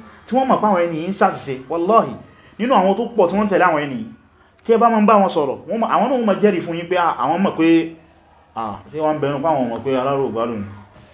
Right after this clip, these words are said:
Àwọn náà mọ̀ náà. Wallahi ń bẹ, wallahi tallahi, ń bẹ nú wọn tí èèyàn mọ̀ tó, ó máa ń,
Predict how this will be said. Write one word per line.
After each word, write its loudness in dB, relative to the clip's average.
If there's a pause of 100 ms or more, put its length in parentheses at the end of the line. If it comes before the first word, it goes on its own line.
(300)
Àwọn -4
náà 0
mọ̀ 0
náà. -4 (2250)
Wallahi 2
ń 2
bẹ, 4 (240)
wallahi 2
tallahi, 0 (360)
ń 2
bẹ 6
nú 4 (280)
wọn 2
tí 0
èèyàn 0
mọ̀ -2
tó, 0
ó 4
máa 4
ń, 2